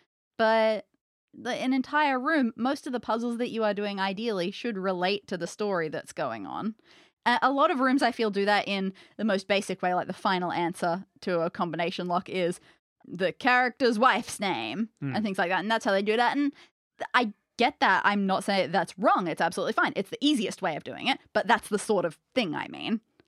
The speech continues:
Speaker 1: I would like a little bit more of that.
Speaker 2: Hmm. Yeah, I don't know, 'cause for me, like, I love, I really, really love theming. I love atmosphere and theming in, in stuff. Like, I will always say, one of my favorite things about when we go to, like, theme parks.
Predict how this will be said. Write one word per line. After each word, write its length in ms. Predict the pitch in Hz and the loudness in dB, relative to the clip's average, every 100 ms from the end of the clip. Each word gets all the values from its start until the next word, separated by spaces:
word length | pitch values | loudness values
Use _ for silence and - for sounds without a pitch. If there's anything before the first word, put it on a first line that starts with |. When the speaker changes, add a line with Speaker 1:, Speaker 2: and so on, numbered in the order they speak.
| _ - | _ 0
Speaker 1:
I 60 | 208 | 2
would 60 | 190 | 2
like 160 | - - | 0 -4
a 80 | |
little 300 | 247 285 254 | -4 -2 -2
bit 160 | 190 - | -2 -2
more 160 | 135 101 | -4 -6
of 80 | |
that. 180 | 82 - - | -4 -6 -6
Speaker 2:
Hmm. 320 | 143 131 113 104 _ _ _ _ _ | -6 -4 -6 -12 _ _ _ _ _
Yeah, 260 | 151 147 139 | -8 -8 -8
I 80 | 185 | -8
don't 100 | 247 | -6
know, 100 | 220 | -6
'cause 200 | - 226 | -6 -4
for 100 | 226 | 0
me, 180 | 247 294 | 0 0
like, 160 | 214 - | -2 -4
I 100 | 262 | 0
love, 320 | 240 156 143 - | 0 0 -2 -2
I 160 | 214 254 | 0 0
really, 540 | 170 160 180 185 175 | 0 0 0 2 0
really 380 | 127 147 143 135 | -4 -4 -4 -4
love 300 | 127 117 110 _ | -6 -8 -10 _
theming. 360 | 120 113 107 107 - | -12 -10 -14 -18 -12
I 80 | 160 | -2
love 840 | 175 185 175 170 175 180 151 - _ _ _ _ 147 | 2 4 4 4 2 0 -4 -14 _ _ _ _ -10
atmosphere 480 | 143 147 - 131 | -8 -10 -10 -10
and 120 | 120 117 | -8 -8
theming 400 | 120 127 165 233 | -8 -8 -8 -8
in, 200 | 151 143 | -8 -8
in 180 | 147 143 | -8 -10
stuff. 260 | - - - _ - | -8 -10 -12 _ -4
Like, 160 | 185 - | -4 0
I 140 | 196 | 2
will 140 | 208 180 | 2 4
always 260 | 175 160 | 4 2
say, 260 | 160 156 135 _ - | 0 0 -2 _ -2
one 120 | 202 | 0
of 60 | |
my 80 | 196 | 0
favorite 380 | - 160 160 147 | 0 -2 -2 -6
things 240 | 143 151 | -6 -4
about 260 | 147 131 127 _ _ _ _ _ _ | -4 -6 -8 _ _ _ _ _ _
when 240 | 143 151 151 | -8 -6 -4
we 120 | 147 | -4
go 120 | 139 | -4
to, 60 | 131 | -6
like, 200 | 123 _ - | -8 _ -6
theme 220 | 139 131 | -4 -4
parks. 520 | 110 104 _ - | -8 -14 _ -20